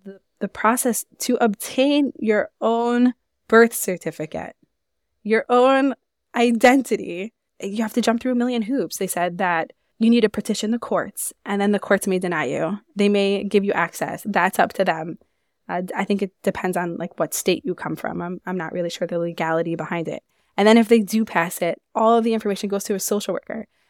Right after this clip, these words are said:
And then that social worker transcribes it and takes out all of the details that you're not entitled to. The law makes it so hard for an adoptee to just get their own personal information,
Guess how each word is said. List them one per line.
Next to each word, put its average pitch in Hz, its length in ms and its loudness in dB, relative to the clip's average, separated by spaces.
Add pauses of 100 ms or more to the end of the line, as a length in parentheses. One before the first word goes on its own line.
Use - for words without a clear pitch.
(160)
And 214 100 2
then 226 140 4
that 220 200 0
social 233 340 0
worker 208 280 -2
transcribes 202 1160 2
it 175 240 0
and 208 160 -2
takes - 400 -2 (140)
out 240 340 2
all 220 220 2
of 214 160 -2
the 208 100 -2
details 208 400 -4
that 190 160 -4
you're 220 240 0
not 202 240 6
entitled 214 560 0
to. - 340 -6 (560)
The 220 160 2
law 247 180 2
makes 269 220 0
it 220 100 -10
so 262 180 2
hard 247 260 2
for 220 440 2 (140)
an - 140 -2
adoptee 220 560 0
to - 100 -4
just 226 360 -4 (440)
get 262 220 0
their 254 220 0 (160)
own 269 600 4 (340)
personal 269 320 0
information, 220 720 0